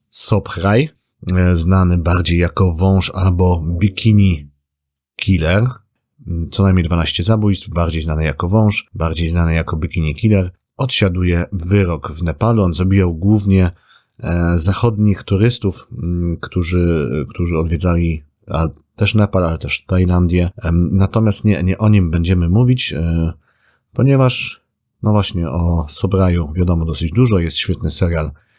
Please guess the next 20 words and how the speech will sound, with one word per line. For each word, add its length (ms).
na 300
Netflixie 500
na 100
jego 200
temat, 400
więc 340
jeśli 580
Państwo 880
jesteście 500
tą 160
postacią 400
zainteresowani, 880
no 180
to 340
można 280
sobie 260
odpalić 340
Netflixa, 460
można 260
znaleźć 420